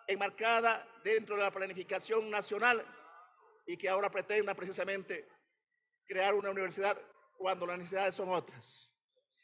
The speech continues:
Si van a invertir quince millones de dólares, vean, señor gobierno, en la Amazonía tenemos un socavón de más de ocho meses que no tiene recursos para, lógicamente, contratar los estudios. Vale veinticinco millones de dólares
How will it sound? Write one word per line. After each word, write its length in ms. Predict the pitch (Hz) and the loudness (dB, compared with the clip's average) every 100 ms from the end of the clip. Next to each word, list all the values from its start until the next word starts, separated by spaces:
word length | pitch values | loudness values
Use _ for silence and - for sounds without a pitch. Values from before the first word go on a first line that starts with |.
| _ _ | _ _
Si 200 | - 226 | -6 4
van 180 | 254 285 | 6 8
a 40 | |
invertir 300 | 277 - 302 | 6 4 0
quince 260 | - 311 285 | 0 0 2
millones 320 | 285 294 285 | 2 6 8
de 60 | 285 | 10
dólares, 400 | 302 180 139 190 | 10 8 4 4
vean, 280 | 285 175 120 - - | 6 4 -2 -18 -16
señor 320 | - 247 269 | -6 0 2
gobierno, 420 | 269 302 247 160 110 - - - _ _ _ _ _ - | 6 8 8 6 -8 -18 -20 -20 _ _ _ _ _ -2
en 140 | 247 | 2
la 80 | 269 | 4
Amazonía 640 | 285 269 285 330 254 127 - - _ _ _ _ - | 2 2 0 2 2 0 -6 -20 _ _ _ _ -6
tenemos 300 | 247 302 302 | -2 0 0
un 60 | |
socavón 440 | 233 277 285 302 302 | 0 0 4 4 4
de 80 | 269 | 2
más 140 | 294 | 4
de 60 | 285 | 2
ocho 200 | 285 285 | 2 2
meses 300 | 302 233 202 | 2 2 -2
que 100 | 247 | -4
no 80 | |
tiene 200 | 254 285 | -4 -2
recursos 480 | 285 277 311 269 277 | -2 -2 -2 0 0
para, 200 | - 254 | 2 4
lógicamente, 520 | 247 262 254 262 254 | 6 4 2 0 0
contratar 340 | 247 233 247 247 | -2 -2 0 2
los 100 | 240 | 4
estudios. 560 | 226 240 196 143 - 196 | 4 2 0 0 -4 2
Vale 160 | 262 | 4
veinticinco 400 | 262 233 277 262 | 4 2 -4 -2
millones 260 | 254 254 254 | 0 2 6
de 60 | 247 | 6
dólares 500 | 202 127 110 - | 6 2 -4 -14